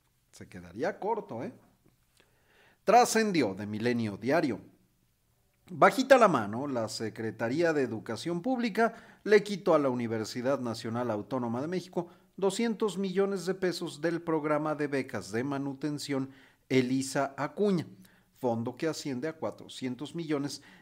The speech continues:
y que en años pasados aportaban a partes iguales la dependencia que comanda Leticia Ramírez y la máxima casa de estudios. Ante el recorte y las protestas de los afectados,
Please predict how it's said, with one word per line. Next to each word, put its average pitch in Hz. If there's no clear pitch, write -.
y 226
que 233
en 202
años 196
pasados 160
aportaban 104
a 107
partes -
iguales 135
la 117
dependencia 131
que 95
comanda 139
Leticia 135
Ramírez 147
y 214
la 214
máxima 143
casa 98
de 135
estudios. 185
Ante 220
el 208
recorte 117
y 107
las 143
protestas 117
de 104
los 104
afectados, 151